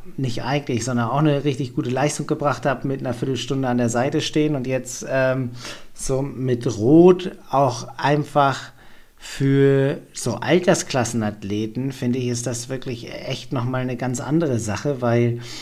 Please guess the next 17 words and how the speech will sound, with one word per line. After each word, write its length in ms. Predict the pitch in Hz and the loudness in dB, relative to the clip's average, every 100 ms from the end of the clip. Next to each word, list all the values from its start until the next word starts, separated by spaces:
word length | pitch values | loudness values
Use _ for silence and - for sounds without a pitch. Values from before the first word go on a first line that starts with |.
| - - - - - - - - - | -16 -18 -20 -20 -20 -20 -20 -18 -2
die 480 | 117 120 117 113 113 | 4 6 6 4 0
Renndynamik 960 | 98 160 226 233 170 147 143 127 120 | 2 2 4 2 2 4 2 0 -2
da 300 | 131 143 143 | 0 4 2
ist 640 | - - 117 - 123 113 | 0 -6 -6 -6 -4 2
so 360 | 160 185 220 - | 6 6 4 -2
anders, 600 | 113 139 175 180 147 - | -2 2 4 4 2 0
als 240 | 147 123 | -2 0
wenn 120 | 139 135 | -2 0
man 600 | 131 131 131 131 131 120 | 0 0 -2 -4 -6 -4
zum 180 | 123 | -4
Beispiel 380 | 127 123 - 131 | -2 -4 -4 -4
so 140 | 120 123 | -2 0
einen 140 | 117 | 2
Rolling 500 | 107 151 185 143 98 | 4 4 4 2 0
Start 520 | - - 85 85 - | -4 -4 -4 -4 -6
macht, 340 | 85 92 - - | -6 -6 -6 -6
ja. 280 | 85 127 | -2 -2